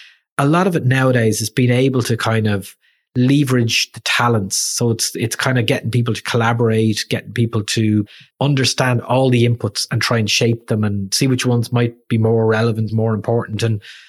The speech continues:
the ones that you want to emphasize or play up or play down. So I think it's that T-shaping is actually the skill. So if I was to encourage people to do anything,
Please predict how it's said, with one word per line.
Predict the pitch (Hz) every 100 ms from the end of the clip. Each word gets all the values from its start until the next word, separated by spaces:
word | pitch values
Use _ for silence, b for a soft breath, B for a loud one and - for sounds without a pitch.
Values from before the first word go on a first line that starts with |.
| B B
the | 117
ones | 120 110
that | 107
you |
want | 117
to | 113
emphasize | 127 120 - 117 113 107
or |
play | - 117
up | 113
or | 117
play | - 110
down. | 110 110 107
So | - 120 B B _
I | 156 180
think | 233 220
it's | 214 147
that | 123
T-shaping | - 135 - 123 117 107
is | 95 -
actually | - - 123
the | 110
skill. | - 113 110
So | 120
if |
I | 139
was | 131
to | 160
encourage | 139 196 196 -
people | 196
to | -
do | 117 110
anything, | 127 143 127